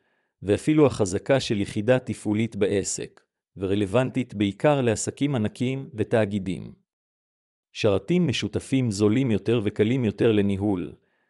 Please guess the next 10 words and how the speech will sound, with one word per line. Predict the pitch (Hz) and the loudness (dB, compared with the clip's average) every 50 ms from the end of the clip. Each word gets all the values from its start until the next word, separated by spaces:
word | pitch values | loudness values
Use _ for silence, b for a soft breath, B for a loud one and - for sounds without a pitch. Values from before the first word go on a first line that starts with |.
| _ _ - | _ _ -12
אך | - 95 - | -8 -4 -2
הם | 120 117 | 0 0
משותפים | 110 101 - 104 95 123 - - - 147 151 143 | 0 0 -2 -4 -4 -4 -4 -2 0 0 0 0
עם | 127 104 104 | 0 0 0
אתרים | - - - 110 143 139 131 | 0 0 0 2 2 0 -2
אחרים | - - 113 107 104 131 143 143 123 | -2 -2 -2 -2 0 0 -2 -2 -2
ויכולים | 107 - - - 107 120 127 127 113 | -2 -2 0 0 2 2 2 0 2
להיות | 104 104 120 120 120 - | 2 4 4 2 2 0
איטיים | 101 - 117 120 139 143 | -6 -4 -4 -2 -2 0
יותר | 113 98 - - 104 101 95 98 | -2 -2 0 0 0 0 0 -2